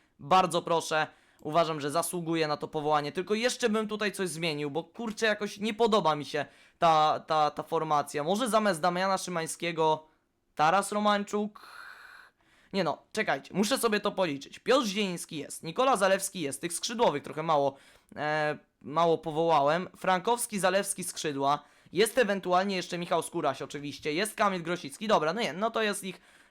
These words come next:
jest ich, e, wystarczająco.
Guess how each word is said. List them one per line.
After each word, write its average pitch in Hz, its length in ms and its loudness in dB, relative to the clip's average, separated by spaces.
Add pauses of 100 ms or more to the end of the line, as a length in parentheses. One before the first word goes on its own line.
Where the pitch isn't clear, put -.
jest 190 260 -4
ich, 190 240 -10
e, 175 200 2
wystarczająco. 180 1600 0